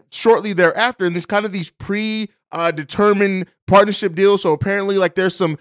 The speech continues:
uh, investigation and corruption in that way. And that's, uh, hugely against the collective bargaining agreement, is that, you know, you, the, the, you,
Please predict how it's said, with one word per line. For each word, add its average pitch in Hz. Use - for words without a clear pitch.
uh, 151
investigation 185
and 185
corruption 175
in 147
that 170
way. 185
And 170
that's, 185
uh, 139
hugely 214
against 160
the 151
collective 143
bargaining 143
agreement, 156
is 139
that, 151
you 170
know, 170
you, 165
the, 156
the, 156
you, 160